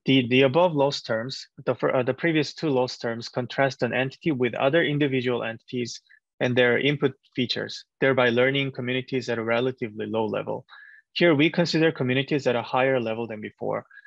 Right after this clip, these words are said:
Uh, it's well known that, uh, real-world networks possess, um, hierarchical community structures. So based on this observation, we model this phenomenon, uh, by contrasting entities,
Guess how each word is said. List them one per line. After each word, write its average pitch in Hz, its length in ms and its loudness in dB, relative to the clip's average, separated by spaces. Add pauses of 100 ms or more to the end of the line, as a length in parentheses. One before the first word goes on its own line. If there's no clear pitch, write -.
(260)
Uh, 110 180 0
it's 131 160 0
well 139 280 6
known 175 220 2
that, 123 260 2
uh, 117 200 0
real-world 127 480 2
networks 120 520 -6
possess, 113 580 -6 (100)
um, 110 400 -4
hierarchical 123 600 0
community 117 460 -6
structures. - 640 -6 (420)
So - 160 2
based 147 400 2
on 170 120 4
this 139 200 2
observation, 127 760 -2
we 117 160 -2
model 127 340 2
this 120 300 -6 (100)
phenomenon, 135 600 -2 (160)
uh, 135 120 -2
by 120 200 0
contrasting 127 680 -4
entities, 120 560 -6